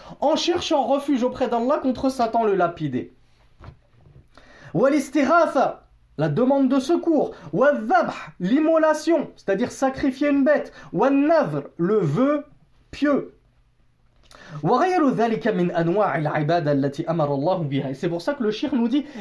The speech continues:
et bien autre que ceci parmi les adorations qu'Allah a ordonnées.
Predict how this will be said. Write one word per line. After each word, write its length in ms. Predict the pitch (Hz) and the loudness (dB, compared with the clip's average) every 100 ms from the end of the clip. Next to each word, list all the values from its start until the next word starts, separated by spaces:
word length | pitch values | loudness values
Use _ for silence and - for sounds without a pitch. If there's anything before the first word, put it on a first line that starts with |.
| - | -4
et 180 | 262 262 | 0 0
bien 600 | 165 185 277 302 277 233 | 0 -2 0 2 2 2
autre 380 | 277 277 - 240 | 2 0 -2 -6
que 220 | 220 214 | -4 -4
ceci 560 | 196 - 196 - 233 240 | -4 -6 -8 -8 -6 -4
parmi 380 | 196 175 202 196 | -2 -2 -2 0
les 240 | 175 135 | 0 0
adorations 720 | 170 165 170 165 - 247 254 | 0 0 0 0 -2 -2 -2
qu'Allah 560 | 233 185 185 226 247 - - | 0 -2 0 0 0 -4 -6
a 220 | 175 - 233 | -2 0 0
ordonnées. 520 | 208 185 254 262 | 0 2 2 2